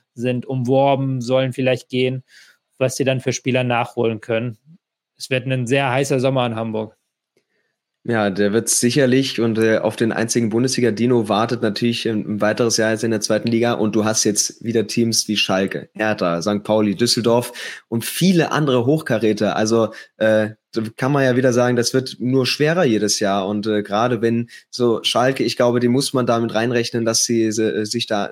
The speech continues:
Speaker 2: sehr gut anstellen werden und, äh, das wieder versuchen. Ähm, meinst du denn, äh, der H S V hat jetzt wieder eine Chance, wenn sie es mal komplett durchziehen?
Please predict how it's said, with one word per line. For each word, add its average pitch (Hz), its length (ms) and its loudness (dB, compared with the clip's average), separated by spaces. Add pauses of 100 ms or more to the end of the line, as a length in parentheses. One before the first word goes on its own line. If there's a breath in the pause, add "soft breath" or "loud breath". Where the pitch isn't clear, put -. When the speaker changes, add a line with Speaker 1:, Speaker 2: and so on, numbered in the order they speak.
Speaker 2:
sehr 117 240 2
gut 127 260 0
anstellen 117 480 2
werden 117 300 2
und, 110 180 -4
äh, 107 100 0
das 104 180 -4
wieder 107 120 -2
versuchen. 127 520 -2 (360 loud breath)
Ähm, 110 340 2
meinst 123 300 2
du 123 60 -4
denn, 131 360 2
äh, 117 360 2 (100)
der 110 140 0
H 113 140 0
S 117 100 -2
V 117 400 0
hat 123 220 -2
jetzt - 260 -4
wieder 123 160 0
eine 120 120 -2
Chance, 123 460 0
wenn 123 160 0
sie 127 80 -2
es - 100 -2
mal 120 140 0
komplett 120 460 -6
durchziehen? 135 560 -2